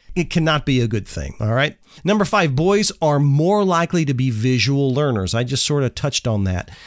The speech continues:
There is overwhelming research that says that girls do better in school. This is part of the reason why. The first point, and this point number five,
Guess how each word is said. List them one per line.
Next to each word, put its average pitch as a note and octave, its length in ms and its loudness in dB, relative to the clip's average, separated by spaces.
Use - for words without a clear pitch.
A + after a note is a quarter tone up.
There E3 320 2
is C3+ 260 0
overwhelming F3 760 2
research A2+ 640 -2
that C#3 240 -2
says C3+ 400 0
that A#2 200 -4
girls D#3 400 0
do C#3 160 -2
better B2 360 0
in G#2 80 -2
school. - 520 -4
This C3 340 0
is G#3 120 -2
part G#3+ 260 0
of F3+ 80 0
the E3 80 0
reason C#3+ 420 0
why. B2 440 -2
The B2 120 -2
first - 480 -2
point, F3+ 340 0
and B2 160 0
this C3+ 140 -2
point D3+ 260 -2
number B2+ 220 0
five, G#2 340 -2